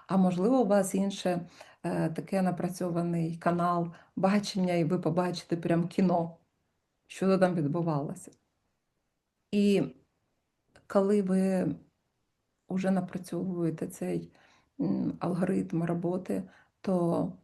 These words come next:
потім воно виглядає таким чином, що навіть коли ти, ну, в мене там щось запитують, я так кажу: «Ну, я думаю, що, можливо, це пов'язано з тим. Але давайте, ось буде робота, відкриємо поле, подивимося».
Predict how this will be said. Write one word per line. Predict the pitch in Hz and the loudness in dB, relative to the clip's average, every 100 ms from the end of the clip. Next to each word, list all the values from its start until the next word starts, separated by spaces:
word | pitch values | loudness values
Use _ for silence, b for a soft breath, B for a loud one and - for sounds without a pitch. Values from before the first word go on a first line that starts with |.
| _ | _
потім | - 202 196 | -4 -2 0
воно | 185 185 | -2 0
виглядає | 190 185 185 185 180 | 0 -2 0 2 0
таким | 180 - 180 | -2 -4 -4
чином, | 180 226 208 170 | -2 0 0 -2
що | - | -2
навіть | 185 185 175 - | 0 0 -2 -4
коли | 175 175 | -4 -2
ти, | 160 185 185 b b b _ _ 440 | -2 -2 -4 b b b _ _ 0
ну, | 370 | 4
в | 196 | 4
мене | 180 208 214 | 2 2 0
там | 160 160 151 | 0 -4 -4
щось | 185 175 | -6 -6
запитують, | 165 160 185 - 170 160 - b b b | -6 -2 -2 -2 -4 -4 -8 b b b
я | - 180 170 | -8 -4 -2
так | 160 180 175 | -2 -4 -4
кажу: | - 170 175 | -6 -2 0
«Ну, | 202 320 262 - | 4 6 6 2
я | 156 208 320 | -2 2 2
думаю, | 240 247 277 190 | 4 6 6 4
що, | 185 - | -2 -4
можливо, | 175 170 160 190 311 220 180 | -4 -4 -2 2 2 0 -6
це | - 220 254 - - | -4 0 0 -2 -6
пов'язано | 185 214 220 208 190 | -2 0 0 0 0
з | 185 | 0
тим. | - 170 151 - - _ _ b b - | -2 0 0 -6 -16 _ _ b b -6
Але | 170 262 | 0 2
давайте, | 311 170 170 240 160 | 2 2 0 0 -2
ось | 156 | -6
буде | - 175 151 147 | -6 -6 -2 -4
робота, | 151 185 302 - | -4 -2 -2 -2
відкриємо | 156 - - 175 170 - | -8 -10 -6 -4 -4 -2
поле, | 262 269 | 2 2
подивимося». | - 160 147 - - - | 2 -2 -4 -6 -8 -10